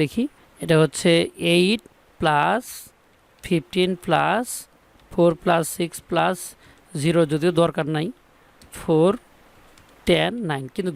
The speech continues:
জিরোটাকে একটা সংখ্যা ধরতে হবে। ভাগ, এখন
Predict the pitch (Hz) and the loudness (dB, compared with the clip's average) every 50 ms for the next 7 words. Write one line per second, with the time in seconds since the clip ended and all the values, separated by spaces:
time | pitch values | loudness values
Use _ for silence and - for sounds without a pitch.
0 | 131 143 185 226 233 208 208 202 214 208 214 - - 214 202 190 185 160 160 - | -6 -4 -2 0 0 0 0 -2 -4 -6 -6 -6 -4 -4 -2 -2 -2 -2 -2 -2
1 | - 165 139 127 123 - 214 - _ _ _ _ - - - - - - - - | 0 0 0 0 -2 -6 -12 -16 _ _ _ _ -20 -20 -20 -20 -20 -20 -16 -6
2 | - 165 143 143 156 175 196 226 - _ _ _ _ _ _ _ - - 151 151 | -2 0 0 2 2 2 0 -2 -4 _ _ _ _ _ _ _ -20 -12 -8 -6
3 | 175 | -4